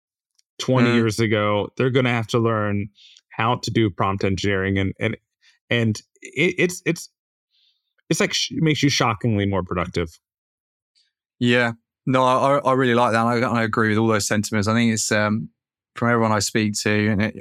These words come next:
Speaker 2: yourself included, it's about driving those kind of efficiencies on every level. And if
Speaker 1: Mm-hmm.
Speaker 2: you can get that, ti-, and the incremental gains you're gonna get every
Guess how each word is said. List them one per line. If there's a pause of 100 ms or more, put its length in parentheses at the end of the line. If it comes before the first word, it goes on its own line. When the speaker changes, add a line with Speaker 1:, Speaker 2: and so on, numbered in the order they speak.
(140)
Speaker 2:
yourself
included,
it's
about
driving
those
kind
of
efficiencies
on
every
level. (260)
And
if
Speaker 1:
Mm-hmm.
Speaker 2:
you
can
get
that, (420)
ti-,
and
the
incremental
gains
you're
gonna
get
every